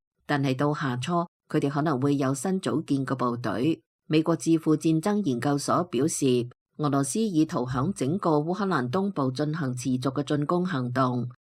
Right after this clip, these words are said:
呢個係為咗保障主動權。之前喺二月份，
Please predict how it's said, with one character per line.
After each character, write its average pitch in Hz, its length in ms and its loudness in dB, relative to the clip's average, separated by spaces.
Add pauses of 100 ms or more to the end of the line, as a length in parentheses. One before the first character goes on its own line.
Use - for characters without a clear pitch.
(160)
呢 214 140 6
個 190 100 2
係 147 260 2
為 135 180 2
咗 127 220 0
保 135 200 2
障 151 240 0
主 143 220 2
動 135 240 0
權。 120 400 0 (340)
之 208 200 0
前 135 260 0
喺 131 140 0
二 143 400 2
月 131 140 2
份， 131 300 0